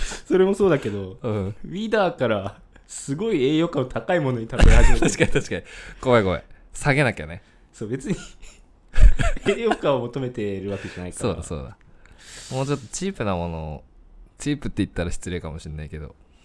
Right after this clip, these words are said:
Speaker 1: うーん。マカロン？
Speaker 2: マカロン？<laughs>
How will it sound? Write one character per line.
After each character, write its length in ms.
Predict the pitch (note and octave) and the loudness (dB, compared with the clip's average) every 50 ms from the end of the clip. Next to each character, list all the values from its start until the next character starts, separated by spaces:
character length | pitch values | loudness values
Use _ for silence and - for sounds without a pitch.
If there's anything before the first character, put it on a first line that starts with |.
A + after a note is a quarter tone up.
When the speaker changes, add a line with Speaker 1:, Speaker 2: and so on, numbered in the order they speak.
| _ - _ _ | _ -20 _ _
Speaker 1:
う 40 | - | -16
ー 20 | F2+ | -16
ん。 880 | F2 F2 F2 F2 F2+ F2 F2 F2 F2+ F2 E2+ F2 E2+ E2+ E2+ F2 F2+ F#2 - _ - - _ - _ _ - _ _ _ _ _ _ - - - - - - - - - - _ _ - - - - - - - - | -14 -16 -16 -18 -18 -18 -18 -18 -18 -18 -18 -18 -18 -18 -20 -20 -20 -20 -20 _ -20 -20 _ -20 _ _ -20 _ _ _ _ _ _ -20 -20 -20 -20 -20 -20 -20 -20 -20 -20 _ _ -20 -20 -20 -20 -20 -20 -20 -20
マ 200 | - E2+ F2+ F#2 - | -18 -16 -16 -16 -14
カ 120 | - G#2 | -12 -12
ロ 60 | G2 - | -12 -12
ン？ 100 | - E2+ F2 F#2+ - - _ _ _ - _ - - - - - _ _ _ _ _ - | -14 -20 -20 -20 -20 -20 _ _ _ -20 _ -20 -20 -20 -20 -20 _ _ _ _ _ 0
Speaker 2:
マ 220 | C3+ - - - | 6 8 8 8
カ 240 | - - - F#4+ G4 | 10 10 10 12 12
ロ 100 | G4+ G#4+ | 12 12
ン？ 20 | |
<laughs> 120 | A4 A4+ | 12 12